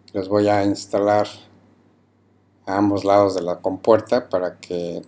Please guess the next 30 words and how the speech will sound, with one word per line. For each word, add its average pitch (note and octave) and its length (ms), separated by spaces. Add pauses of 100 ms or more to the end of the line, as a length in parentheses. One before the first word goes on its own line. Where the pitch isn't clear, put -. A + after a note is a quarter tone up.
cuando F#2 240
la F2+ 80
compuerta F#2+ 800 (280)
llegue G2+ 300
a G2 80
su - 140
posición G2 580
de F2 140
completamente F#2 760
abierto, G#2+ 560 (1700)
pare G2+ 300
el G2 80
motor, A2 560 (180)
y G2+ 80
asimismo G2 680
cuando F2+ 680 (640)
cierre G#2 500
la G2+ 160
compuerta, A2 540
cuando F2 220
llegue F#2 200
a F#2 60
la F2+ 120
posición - 360
de F#2+ 80
cerrado, A2 520 (600)
también F#2+ 340
pare F#2 240
el F#2 80
motor, G#2+ 460